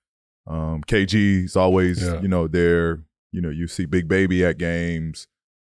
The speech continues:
Speaker 1: you know. So I, I do love the culture of Celtics, you know, that Celtic pride. Um, they do show out with their, with their, their, you know, alum and their
Speaker 2: Yeah.
Speaker 1: ties. So,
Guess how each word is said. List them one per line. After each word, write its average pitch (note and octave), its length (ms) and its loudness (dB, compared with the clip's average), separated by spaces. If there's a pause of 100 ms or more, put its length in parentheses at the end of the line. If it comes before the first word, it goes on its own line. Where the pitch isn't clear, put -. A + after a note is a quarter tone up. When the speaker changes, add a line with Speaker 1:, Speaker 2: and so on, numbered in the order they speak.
(140)
Speaker 1:
you F2+ 80 -4
know. D#2+ 140 0
So F#2 160 -2
I, G2 240 4
I - 40 2
do B2+ 180 2
love G#2+ 360 4
the F2 100 -2
culture F#2+ 540 0
of E2 340 -4 (500)
Celtics, - 880 -4
you G2 100 -6
know, E2+ 140 0
that E2 140 -2
Celtic - 440 -2
pride. E2 480 2 (640)
Um, D#2+ 360 -2
they F2+ 120 0
do G#2 160 0
show F2+ 280 -2
out D#2+ 140 -2
with E2 140 -8
their, D#2 320 -6
with D#2+ 180 -10
their, D#2 180 -6 (280)
their, E2 220 -4 (400)
you F#2+ 100 -2
know, D2 300 -2 (440)
alum F2+ 420 2
and E2 120 0
their E2 140 0
Speaker 2:
Yeah. G2 60 -2
Speaker 1:
ties. D#2 680 0
So, D#2 380 -6